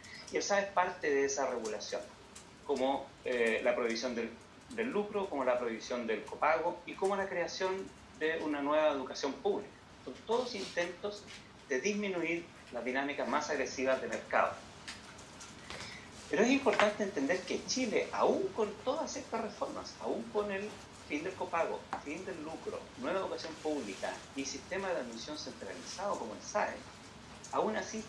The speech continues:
Chile sigue siendo comparativamente y seguirá siendo un sistema básicamente que en términos comparados se catalogaría como orientado por dinámicas de mercado. En Chile va a seguir, sigue habiendo,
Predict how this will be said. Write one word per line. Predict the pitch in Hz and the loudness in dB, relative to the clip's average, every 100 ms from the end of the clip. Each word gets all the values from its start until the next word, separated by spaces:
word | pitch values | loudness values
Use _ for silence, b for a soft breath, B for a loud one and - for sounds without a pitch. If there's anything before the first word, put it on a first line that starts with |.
| - | -8
Chile | 202 196 190 | -8 -4 -4
sigue | 196 180 | -6 -8
siendo | 185 170 151 | -4 -2 0
comparativamente | 135 117 113 107 - 190 170 156 185 - | -2 -4 -4 -4 -4 -2 -2 0 -2 -2
y | 113 | -2
seguirá | - 110 - 180 | -2 2 4 4
siendo | 180 196 190 143 151 185 | 2 -2 0 0 -2 -2
un | |
sistema | 185 190 - 139 131 165 - - - - | -2 -4 0 4 6 4 0 -10 0 6
básicamente | 220 - 226 220 220 202 139 - 131 | 6 4 2 2 2 2 0 0 0
que | 131 | 0
en | - 110 | -2 -4
términos | 151 151 135 - | -4 -2 -2 0
comparados | 220 226 151 185 190 - - - B B | 0 2 6 8 8 6 2 -8 B B
se | - 151 | 2 4
catalogaría | 135 127 117 113 110 107 139 143 | 6 6 6 6 4 4 2 2
como | 135 127 - - | 4 2 2 2
orientado | 117 113 101 - 143 156 | 2 2 0 4 6 6
por | 147 117 | 6 2
dinámicas | 110 113 113 123 | 2 2 4 2
de | 139 | 4
mercado. | 160 - - - - - - - - - - - - - | 0 2 2 2 -2 -12 -16 -16 -14 -14 -12 -16 -14 -6
En | 110 | -2
Chile | - 131 - - - - | 2 4 4 0 -10 -4
va | 110 | -2
a | |
seguir, | - 95 123 180 - - - | 0 0 2 2 0 -6 -2
sigue | - 190 110 | 4 8 8
habiendo, | 123 110 101 110 131 | 8 4 4 2 2